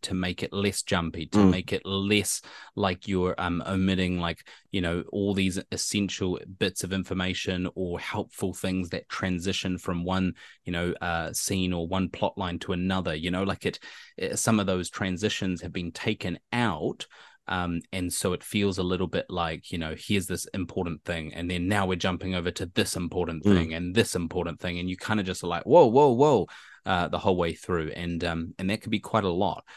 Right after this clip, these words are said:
Speaker 1: Uh, and so I think a two-part movie would have actually been quite exciting. Um, but then how tempting would it have been then to be like, "Well,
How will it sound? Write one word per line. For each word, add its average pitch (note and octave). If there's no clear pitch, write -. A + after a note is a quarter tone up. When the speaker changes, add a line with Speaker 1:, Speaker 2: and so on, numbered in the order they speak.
Speaker 1:
Uh, F2
and G2
so G2
I F#2
think D#3+
a G2+
two-part A2+
movie B2
would E3+
have B3+
actually F3+
been A2+
quite B2+
exciting. G#2
Um, F2+
but G2+
then A2+
how B2+
tempting A#2+
would F#2+
it F2+
have E2+
been A#2
then E2+
to F#2+
be F2+
like, E2+
"Well, F#2+